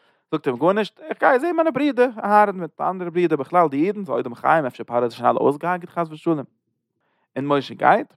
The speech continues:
און נעמט זיין ווייב און קינדער, אלע חמור, און ער פארט, נעמט מיט דעם וואכט אלע, ער האט עפעס פארגעסן, נאך אן אינטערעסטער זאך, פארגעסן. ווען מען שוין משה מיט, ווייל איך די אייבערשטער זאגט פון משה, אויך דעם מידיאן, שוב מצרים, אקעי, מע איז, קען נישט, דאס הייסט, דאס האט מען דאך פארגעסן, איין זאך, משה איז דאך wanted for murder אין מצרים.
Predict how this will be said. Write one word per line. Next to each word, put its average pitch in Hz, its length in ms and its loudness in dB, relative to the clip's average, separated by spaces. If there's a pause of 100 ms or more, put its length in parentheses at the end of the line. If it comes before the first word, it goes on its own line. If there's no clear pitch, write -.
(220)
און 131 80 -12
נעמט 117 160 -6
זיין 107 300 -8
ווייב 120 220 6
און - 100 -14
קינדער, 180 340 -2
אלע 123 100 -2
חמור, 185 320 2
און 170 140 2
ער 123 60 -14
פארט, 202 240 -2
נעמט 117 200 -12
מיט 120 200 -10
דעם 123 80 -2
וואכט 123 180 -4
אלע, 117 140 -4
ער 151 260 -2
האט 147 100 0
עפעס 143 160 -4
פארגעסן, 156 440 -2
נאך 202 180 2
אן 180 40 2
אינטערעסטער 156 360 -4
זאך, 170 200 -4 (300)
פארגעסן. 139 280 2 (260)
ווען 156 100 2
מען 160 100 2
שוין 151 200 0
משה 160 220 -2
מיט, 185 140 -2
ווייל 156 160 0
איך 156 180 4
די - 60 -6
אייבערשטער 185 280 -2
זאגט 202 100 -2
פון 175 140 -4
משה, 180 220 0
אויך 170 200 4
דעם 147 100 -16
מידיאן, 123 240 -12 (220)
שוב 143 200 -8
מצרים, 127 400 0
אקעי, 175 160 -2
מע 170 120 2
איז, 190 160 -2
קען 175 180 -8
נישט, 180 160 -8
דאס 156 100 -4
הייסט, 147 180 -4 (400)
דאס - 120 -4
האט 160 80 4
מען 117 140 -4
דאך - 80 -20
פארגעסן, 143 420 0
איין 147 180 0
זאך, 147 260 2
משה 151 280 -2
איז 117 100 -8
דאך 117 120 -14
wanted 131 420 0
for 117 160 -8
murder 135 220 0
אין 110 180 -6
מצרים. 110 300 -12